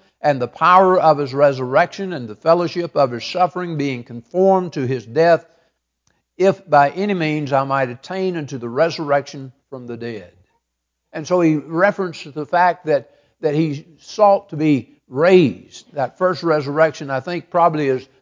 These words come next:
a spiritual resurrection, that he was, he was dead in sin, but he was made alive, and he's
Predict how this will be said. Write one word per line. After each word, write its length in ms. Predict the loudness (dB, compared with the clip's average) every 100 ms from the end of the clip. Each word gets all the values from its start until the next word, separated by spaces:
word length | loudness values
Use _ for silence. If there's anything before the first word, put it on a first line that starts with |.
| -18
a 60 |
spiritual 500 | -16 -8 -8 -6 -4
resurrection, 640 | 0 0 -2 -2 -2 -4 -10
that 160 | -6
he 80 | -4
was, 180 | -4 -8 -12 _ _ -10
he 140 | -6
was 260 | -6 -8 -16 _ _ -8
dead 360 | 0 6 6
in 160 | 4 -4
sin, 420 | -8 -6 -6 -4
but 140 | -6 -6
he 120 | -6
was 180 | -6 0
made 240 | 0 2
alive, 640 | 2 2 4 4 4 4 -2 _ _ _ _
and 260 | 0 0 0
he's 360 | -2 -2 -4